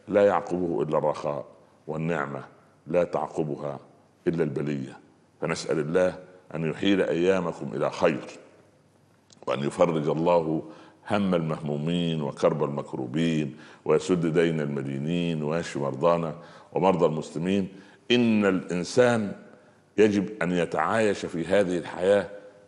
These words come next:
بفقه الأمل. فقه الأمل هذا إنسان، يعني، مؤمن يزرع في قلبه خيرا، يعني، دائمًا ينتظر الفرج،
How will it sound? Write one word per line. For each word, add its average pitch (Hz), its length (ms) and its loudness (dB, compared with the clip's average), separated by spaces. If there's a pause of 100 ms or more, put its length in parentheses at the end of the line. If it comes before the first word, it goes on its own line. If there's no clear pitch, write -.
بفقه - 420 -2
الأمل. 78 420 -2 (1000)
فقه 135 360 4
الأمل 117 420 2
هذا 107 680 2 (420)
إنسان، 120 540 4 (380)
يعني، 90 360 4
مؤمن 123 460 4 (380)
يزرع 95 400 4
في 92 180 0
قلبه 92 500 2
خيرا، - 440 -4 (840)
يعني، 73 540 -4 (160)
دائمًا 107 560 4 (260)
ينتظر 92 460 2
الفرج، 76 360 0